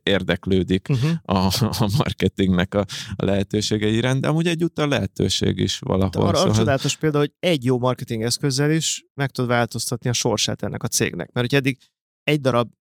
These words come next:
Speaker 2: csatornából kvázi jöttek be a vevők, a, a, akik ott elsétáltak előttük, és az elmúlt, akkor mi az a csatorna, ami,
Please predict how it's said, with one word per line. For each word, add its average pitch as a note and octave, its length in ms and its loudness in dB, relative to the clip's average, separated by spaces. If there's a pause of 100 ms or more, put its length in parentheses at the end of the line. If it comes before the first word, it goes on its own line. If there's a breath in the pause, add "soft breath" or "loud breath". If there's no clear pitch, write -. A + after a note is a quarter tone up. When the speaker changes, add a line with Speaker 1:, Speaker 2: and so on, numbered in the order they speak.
(120)
Speaker 2:
csatornából A2 680 0
kvázi A#2 320 0
jöttek A2 260 -2
be G#2 120 -2
a G2+ 60 -2
vevők, G#2 380 0
a, A2+ 100 -2
a, - 380 -6
akik - 240 -4
ott A2+ 120 -4
elsétáltak A2+ 580 0
előttük, D3+ 480 0 (520)
és B2+ 100 -2
az C3 80 2
elmúlt, B2 680 0 (160)
akkor C3+ 460 -2 (500)
mi D#3 120 2
az C#3 120 2
a C#3 40 -4
csatorna, C#3+ 400 -2
ami, C#3 300 0